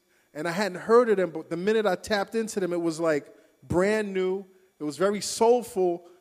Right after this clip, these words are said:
but it also took me back to, like, the late eighties,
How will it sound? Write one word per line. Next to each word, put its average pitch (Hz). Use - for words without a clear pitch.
but 175
it 190
also 214
took 240
me 175
back 170
to, -
like, 160
the 156
late 185
eighties, 165